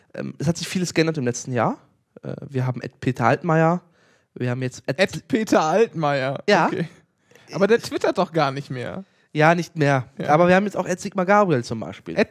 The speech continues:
Speaker 2: Sigmar Gabriel ist, äh, der kommt also.
Speaker 1: Der kommt zum
Speaker 2: Ja.
Speaker 1: Beispiel.
Speaker 2: Und Ed Matthias Grote ist auch immer da.
Speaker 1: Genau. Und es ist halt so ein bisschen, es ist natürlich ein netzpolitischer Austausch. Es gibt diese Podien, diese typischen, äh,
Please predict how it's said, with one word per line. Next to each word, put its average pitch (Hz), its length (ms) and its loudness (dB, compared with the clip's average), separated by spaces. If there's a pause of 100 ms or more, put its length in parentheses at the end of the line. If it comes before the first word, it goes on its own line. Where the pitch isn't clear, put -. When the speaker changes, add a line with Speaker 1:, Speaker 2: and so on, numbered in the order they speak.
Speaker 2:
Sigmar 185 320 0
Gabriel 160 420 0
ist, - 200 -6
äh, - 140 -8
der 160 180 -2
kommt 139 300 0
also. 131 380 -4 (120)
Speaker 1:
Der 165 120 4
kommt 151 300 2
zum 104 140 -8
Speaker 2:
Ja. - 80 -2
Speaker 1:
Beispiel. 85 280 -8 (120)
Speaker 2:
Und 165 120 0
Ed 196 180 -2
Matthias 190 440 0
Grote 190 260 2
ist 175 140 -4
auch 113 160 -4
immer 104 180 -10
da. 60 240 -8 (120)
Speaker 1:
Genau. 127 280 -2 (220)
Und 196 120 4
es 233 100 4
ist - 40 4
halt 240 140 4
so 233 60 4
ein 214 40 2
bisschen, 208 340 2 (220)
es 190 140 0
ist 220 80 -4
natürlich 214 280 0
ein 190 40 0
netzpolitischer - 480 -2
Austausch. 277 640 0
Es - 140 -10
gibt 214 120 -10
diese 190 160 0
Podien, 214 460 2 (560)
diese 151 180 0
typischen, 165 540 -4
äh, 139 480 0